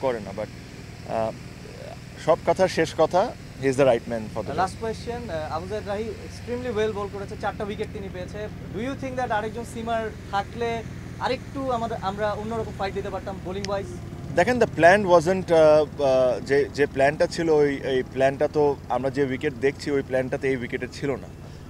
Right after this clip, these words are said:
Speaker 1: আহ, when a, when a home team is picking three spi-, spinners, uh, এটা khubi, এটা rocket science না, আপনি বুঝতেই paren যে we expect, আহ, আহ, the wicket to spin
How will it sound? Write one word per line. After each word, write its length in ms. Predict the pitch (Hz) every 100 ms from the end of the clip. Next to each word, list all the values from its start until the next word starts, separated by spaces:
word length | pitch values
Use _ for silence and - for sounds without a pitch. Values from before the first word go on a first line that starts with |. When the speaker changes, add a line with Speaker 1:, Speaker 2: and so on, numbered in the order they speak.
| -
Speaker 1:
আহ, 360 | - 107 107 101 - - 120
when 120 | 131
a, 420 | 139 135 131 123
when 180 | 131 135
a 60 | 139
home 220 | 147 143
team 180 | 151 147
is 180 | -
picking 240 | 143 147 139 -
three 380 | 147 151 143 139 - -
spi-, 360 | 156 160 -
spinners, 340 | - 160 117 120 - - - - - -
uh, 440 | 113 113 113 110 -
এটা 100 | 135
khubi, 520 | - 156 170 170 160
এটা 120 | 139
rocket 280 | 139 143 165
science 340 | - 151 143 156
না, 120 | 147
আপনি 260 | 135 143
বুঝতেই 400 | 135 139 - 160
paren 320 | 160 147 147 143
যে 260 | 139 139 127 - - -
we 60 | 123
expect, 720 | 143 139 - 151 147 - -
আহ, 20 |
আহ, 1120 | 139 131 123 - - - 127 120 117 113 107 123
the 80 | 110
wicket 320 | 123 135 - 135
to 40 |
spin 300 | - - 127